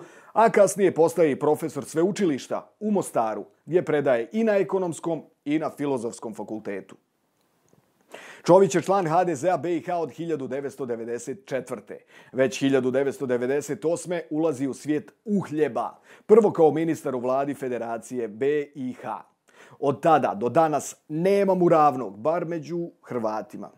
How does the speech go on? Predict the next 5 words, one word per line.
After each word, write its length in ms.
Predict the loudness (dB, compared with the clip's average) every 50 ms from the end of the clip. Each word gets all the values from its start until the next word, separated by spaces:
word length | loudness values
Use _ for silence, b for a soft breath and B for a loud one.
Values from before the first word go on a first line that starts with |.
| _ _
Dobro, 380 | -4 -2 -2 -2 -2 -4 -12 _ _ _
Komšić 600 | -2 0 0 0 -2 -4 -8 -8 -8 -12 -16 -16 _ _ _ _ _ _ _ _ _ _ _ _ _ _ _ _ _
se 180 | -6 -4 0
ne 100 | 0 2
računa. 440 | 2 0 0 -2 -6 -6 -6 -8 -12